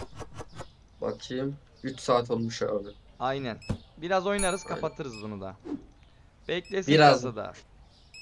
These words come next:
Speaker 1: Biraz
Speaker 2: He.
Speaker 1: dediğimiz dört saat daha. <laughs>
Speaker 2: Yo, yo, o kadar sürmez. Suyumuz var. Lan şu-, şundan koyalım biraz. Hmm.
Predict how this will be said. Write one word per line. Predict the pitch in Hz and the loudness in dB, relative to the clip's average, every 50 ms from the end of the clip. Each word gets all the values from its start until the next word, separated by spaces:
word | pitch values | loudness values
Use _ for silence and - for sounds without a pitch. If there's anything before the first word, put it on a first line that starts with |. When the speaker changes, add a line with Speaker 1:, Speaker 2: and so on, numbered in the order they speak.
| - - - | -12 -6 -2
Speaker 1:
Biraz | 170 165 156 151 147 - | 2 4 6 4 4 2
Speaker 2:
He. | 143 | -2
Speaker 1:
dediğimiz | 135 135 151 156 165 170 151 139 | -4 -2 -4 -4 -4 -6 -8 4
dört | 147 156 156 151 - - | 6 6 6 6 0 -4
saat | 147 139 - - | -4 -4 -2 -2
daha. | 123 120 117 120 113 - - | -4 -4 -4 -6 -8 -10 -12
<laughs> | - - - 131 | -16 -16 -10 -4
Speaker 2:
Yo, | 131 135 127 | 0 0 2
yo, | 131 131 117 107 - - - - - | 2 2 0 0 -2 -10 -20 -20 -16
o | 113 | -10
kadar | 107 110 110 110 | -8 -8 -8 -8
sürmez. | - - - 104 107 98 92 - - - - - - - - - - - - - - - - - - - - - - - - - - - - - - - - - - - - - - - - - - - - - - - - - - - - - | -10 -12 -12 -10 -10 -10 -12 -14 -20 -20 -20 -20 -20 -20 -20 -20 -20 -20 -20 -20 -20 -20 -20 -20 -20 -20 -20 -20 -20 -20 -20 -16 -16 -16 -16 -18 -20 -6 -6 -6 -6 -6 -14 -20 -20 -20 -20 -20 -20 -20 -20 -20 -20 -20 -20 -20 -20 -20 -20 -20
Suyumuz | - - - 123 127 127 131 127 120 | -16 -8 -6 -6 -4 -4 -6 -8 -4
var. | 127 120 113 110 - - - - - - - - - - - - | -2 -2 -2 -2 -4 -8 -16 -20 -20 -20 -20 -20 -20 -20 -18 -12
Lan | 120 117 | -12 -12
şu-, | 110 - - - - - - - - - - - - - - - - - - - - - - - - - - - - - - - - - - - | -12 -14 -18 -20 -20 -20 -20 -20 -20 -20 -20 -20 -20 -20 -20 -20 -20 -20 -20 -20 -20 -20 -20 -20 -20 -20 -20 -20 -20 -20 -20 -20 -20 -18 -16 -12
şundan | 131 135 135 135 139 143 139 139 - - - - - - - - - - - - - - - - - - - | -10 -8 -6 -4 -6 -6 -8 -12 -18 -20 -20 -20 -18 -14 -14 -14 -14 -12 -14 -14 -14 -12 -14 -14 -14 -10 -6
koyalım | 123 117 113 113 113 117 120 113 | -6 -4 -4 -4 -4 -6 -8 -6
biraz. | 107 104 107 123 135 - - - - - - - | -6 -6 -6 -6 -8 -12 -20 -20 -20 -20 -18 -14
Hmm. | 117 113 113 110 107 107 107 104 104 104 104 104 104 | -12 -12 -10 -10 -10 -10 -10 -10 -10 -10 -10 -10 -10